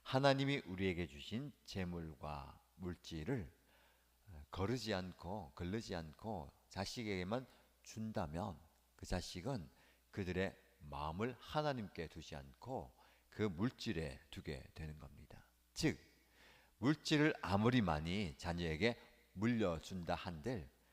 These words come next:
그 물질을 지혜롭게 쓰지 못한다면 그 자녀는 망하게 되는 것이고, 그 물질과 재물을 주시는 하나님을 우리가 알려주지 않는다면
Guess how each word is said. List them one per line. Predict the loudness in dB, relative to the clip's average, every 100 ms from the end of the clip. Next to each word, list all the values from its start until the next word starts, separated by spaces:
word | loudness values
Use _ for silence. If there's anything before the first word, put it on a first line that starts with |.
| _ _
그 | -4
물질을 | 0 0 0 -4 -2 0 0 0 -6 -20 _ _ -6
지혜롭게 | 2 6 6 4 0
쓰지 | 0 -2 -2
못한다면 | -2 -2 -4 -4 -4 -6 -8 -10 -18 _ _ _ _ _ _ _
그 | -4
자녀는 | 0 0 0 -2 -2 -6 -10
망하게 | -4 -2 -2 -2
되는 | -4 -4 -6
것이고, | -8 -8 -4 -4 -4 -8 _ -20 -20 -20 _
그 | 2 6 6 2 -10 -4
물질과 | -4 -2 -2 0 2 4 2 -2 -12 _ _ _ _
재물을 | 2 4 4 2 0 -2 -10 -20 _ _ _ _
주시는 | -2 0 2 0 0 -2 -4 -14
하나님을 | -14 -8 -2 0 2 0 -2 -6 -8
우리가 | -8 -2 0 0 -6 -20 _ _
알려주지 | 4 6 6 4 -2 -6 -6 -8 _ -14
않는다면 | -12 0 0 2 -2 0 0 0